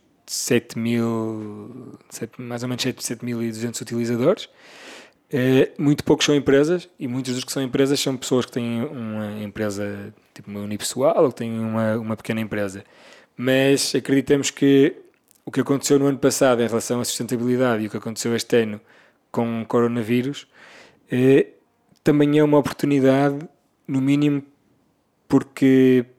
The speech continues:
as empresas têm que começar a mostrar que estão de facto a fazer, a fazer, eh, alguma coisa, né? E, e há, há estudos que já mostram que cada vez mais os consumidores são conscientes e que em reação à crise vão ter em conta nas suas opções de compra aquilo que uma empresa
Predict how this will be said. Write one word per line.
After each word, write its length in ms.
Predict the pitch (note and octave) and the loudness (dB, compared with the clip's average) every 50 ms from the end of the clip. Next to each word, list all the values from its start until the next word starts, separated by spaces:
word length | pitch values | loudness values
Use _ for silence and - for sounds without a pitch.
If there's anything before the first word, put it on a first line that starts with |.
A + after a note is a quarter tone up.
| _ _ _ - | _ _ _ -4
as 140 | - B2 B2+ | -2 -2 0
empresas 240 | C3 B2 C#3+ C#3 C#3 | 2 2 2 2 2
têm 120 | - D3 C3 | 0 -2 -2
que 60 | - | -2
começar 240 | - B2+ - C#3+ C3 | -4 -2 0 0 0
a 40 | C3+ | 0
mostrar 240 | B2+ - - C#3+ C3 | 0 0 0 0 0
que 60 | - | 0
estão 140 | - C#3 B2+ | -2 -4 -4
de 80 | - | -2
facto 240 | - C3+ B2+ - C3+ | -2 -2 -2 -2 -4
a 20 | |
fazer, 480 | A#2+ - B2 B2+ B2+ B2 A#2+ B2 - - - | -6 -4 -4 -2 -2 -2 -2 -2 -4 -4 -6
a 60 | A#2+ | -8
fazer, 600 | - - A#2+ A2+ A#2+ B2 A#2+ A#2+ A#2+ A#2+ B2+ - - | -6 -6 -6 -4 -4 -4 -4 -4 -4 -6 -8 -8 -10
eh, 160 | A#2 A#2 D3 | -10 -8 -6
alguma 360 | B2 A2+ A#2 A2+ A#2 A#2+ A#2+ - | -4 -2 -2 -2 -2 -4 -6 -6
coisa, 320 | - C3 B2+ A2+ G2+ G2+ | -4 -4 -4 -4 -4 -6
né? 100 | G2+ G2+ G2+ | -10 -10 -12
E, 200 | G#2 G2 G2+ - - | -12 -12 -12 -12 -8
e 140 | G#2 G2+ | -6 -4
há, 260 | G2 G2 G2+ G2+ G#2+ - _ _ - - - - - - | -2 0 0 -2 -4 -6 _ _ -20 -20 -20 -16 -8 -4
há 60 | - | -2
estudos 260 | A#2 - - C3 - | -2 0 0 -2 -2
que 80 | - - | 0 2
já 120 | C#3 C3 C3 | 2 4 4
mostram 360 | C3 C3 B2 - C3+ C3+ C3 | 4 2 2 2 0 -4 -4
que 360 | - - C3+ C3+ C3+ D#3+ - - - | -2 0 2 2 2 2 0 -4 -4
cada 180 | - C3 B2+ | -2 0 0
vez 140 | B2+ C3 B2+ | 2 0 0
mais 160 | C3+ C3 A#2 A2 | 0 0 0 -2
os 20 | |
consumidores 420 | - A#2 A2 - A2+ A2 A2+ A2+ - | -2 -6 -8 -6 -6 -4 -4 -4 -6
são 120 | - A#2 | -6 -8
conscientes 680 | - - B2+ - - - B2+ C#3 D#3+ F3 - - - - _ _ - - - _ - | -8 -6 -6 -4 -2 0 0 0 0 -2 -6 -10 -16 -18 _ _ -20 -20 -16 _ -8
e 80 | C3+ | -8
que 220 | A#2+ - - C3 C3+ | -6 -2 2 2 4
em 100 | C3+ C#3+ | 4 2
reação 520 | B2+ C3+ C#3 C#3+ C3+ B2 - - C#3 C3 C3 | 2 4 4 4 4 2 2 0 0 2 0
à 60 | B2+ | -2
crise 600 | C3 - - C3 C3 D3 D#3 D3+ D3+ D#3 E3+ F3 - _ _ _ _ _ _ _ _ _ _ _ _ _ | -2 -2 0 2 4 4 2 2 0 -4 -6 -8 -10 _ _ _ _ _ _ _ _ _ _ _ _ _
vão 260 | - A#2 A2 C#3 C#3+ | -10 -4 -2 0 0
ter 200 | C#3 - D3 C#3+ | 2 4 2 4
em 100 | C#3 C#3+ | 4 2
conta 240 | C3 - C#3 A#2+ B2+ | 0 0 0 0 0
nas 100 | B2 A#2 | -2 0
suas 160 | - B2+ A#2 | 0 0 2
opções 320 | B2 B2+ - - - C3 - | 2 0 0 0 -2 -2 -2
de 60 | - | -2
compra 460 | - - C#3 C#3+ C3+ D3+ D#3 D#3 D#3+ - | 0 2 2 2 4 4 4 4 4 2
aquilo 360 | E3+ C3+ - - D#3 D3+ D3 | -2 -4 0 4 4 4 4
que 120 | D3 - D3 | 4 0 -2
uma 140 | C#3 C#3+ | 0 0
empresa 540 | C#3 B2+ - C#3+ C#3+ C#3 C#3+ C#3+ C#3+ D3 D3+ | 0 0 2 2 2 4 4 4 4 4 2